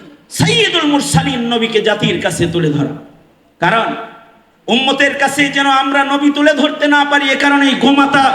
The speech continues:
প্রবেশ করানো হয়েছে শিক্ষানীতিতে। আমরা যেন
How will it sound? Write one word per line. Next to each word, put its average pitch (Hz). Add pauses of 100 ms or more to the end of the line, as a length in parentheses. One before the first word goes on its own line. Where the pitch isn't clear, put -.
প্রবেশ 254
করানো 247
হয়েছে 226 (100)
শিক্ষানীতিতে। 202 (1700)
আমরা 277
যেন 302